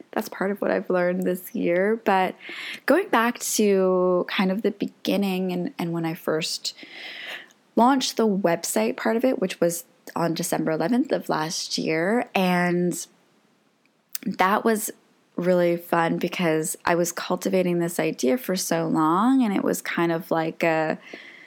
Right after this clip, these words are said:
something that came from a joyful place of, of hosting these moon parties for my friends, just on my own, and then was really inspired,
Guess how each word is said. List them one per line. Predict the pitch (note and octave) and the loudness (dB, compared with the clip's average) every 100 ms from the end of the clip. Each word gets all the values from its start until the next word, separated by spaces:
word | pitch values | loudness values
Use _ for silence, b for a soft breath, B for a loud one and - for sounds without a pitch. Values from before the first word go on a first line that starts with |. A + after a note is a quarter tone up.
| B B B _ _ _ | B B B _ _ _
something | - - G#3+ G#3+ G#3+ G#3+ | -8 2 2 4 2 4
that | G3 F3+ - | 2 0 0
came | - G3 F3 F3 | -2 0 0 0
from | E3+ - E3 E3+ F#3 | -2 -2 0 2 2
a | F#3 | 0
joyful | E3 D#3 F3 D#3 | 0 0 0 -2
place | - A3+ C#4+ F4 F3+ | 0 0 2 2 -2
of, | E3 - _ - | -2 -8 _ -4
of | D#3+ D#3 - - | -2 -2 -6 -18
hosting | - F#3 F3+ - - E3+ | -4 0 0 0 0 2
these | E3+ - | 0 0
moon | D#3 D#3 | -2 -2
parties | - E3 E3 E3 E3 - - - B B - | -2 -2 0 2 0 -2 -6 -10 B B -2
for | B3 B3+ | 2 4
my | B3+ | 4
friends, | B3+ G3 F#3+ F#3 F#3+ F#3+ G3+ G#3 | 2 2 2 2 0 0 0 -2
just | - - - | -8 -10 -6
on | - F#3 | -2 0
my | F#3+ F#3+ | 0 2
own, | F3+ E3+ E3+ E3+ E3+ E3+ E3 - | 2 2 2 0 0 0 -2 -2
and | D#3+ D#3+ D#3+ | -2 0 2
then | D#3 D#3 D#3 E3+ _ _ _ - _ _ _ _ _ _ _ - - | 2 0 -2 -4 _ _ _ -20 _ _ _ _ _ _ _ -10 -2
was | F3+ F3+ | -2 0
really | E3 D#3+ | 0 2
inspired, | D#3+ - D#3+ D#3 D#3 D3+ D3+ | 0 -2 0 2 2 0 -2